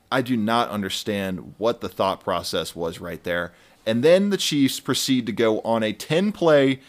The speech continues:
milk the clock, five-minute version of their offense to end the game, essentially kick another field goal, and you're down six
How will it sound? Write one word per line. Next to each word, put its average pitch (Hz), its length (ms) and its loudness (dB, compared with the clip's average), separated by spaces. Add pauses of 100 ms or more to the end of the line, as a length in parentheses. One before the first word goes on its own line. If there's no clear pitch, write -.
(160)
milk 151 400 4
the 190 100 0
clock, 131 560 4 (180)
five-minute 147 840 2
version 117 600 0 (300)
of 135 180 2
their 139 220 4
offense 107 640 0
to 113 360 -4
end 151 220 -2
the 170 80 -2
game, 117 300 0
essentially 104 540 -4
kick 147 280 0
another 135 280 0
field 110 320 -2
goal, 107 280 0 (240)
and 107 120 -4
you're 113 100 -2
down 110 320 0
six - 540 -4